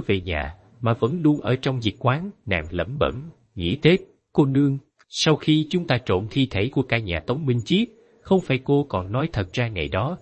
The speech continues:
có một vài người đốt vàng mã cúng ở gần Hoàng Lăng, chẳng qua cấm quân không bắt được người, vậy nên triều đình cũng không giải quyết được." Không biết Hữu Nhĩ xuất hiện sau lưng nàng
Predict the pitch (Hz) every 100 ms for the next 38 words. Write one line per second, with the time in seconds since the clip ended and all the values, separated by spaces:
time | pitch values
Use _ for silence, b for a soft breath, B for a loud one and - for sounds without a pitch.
0 | b 175 135 98 - 82 87 82 71 131
1 | 151 - 73 78 82 123 135 185 208 127
2 | 107 78 80 73 95 101 104 - - -
3 | - 131 147 127 180 175 151 147 135 -
4 | 143 175 180 95 90 87 80 73 - b
5 | b 101 95 113 120 113 107 - 107 104
6 | 98 101 - 117 127 117 113 - 78 123
7 | 185 - 82 78 - _ _ - 151 160
8 | 185 - 131 139 117 - 190 113 101 107
9 | - 135 135 127 113 87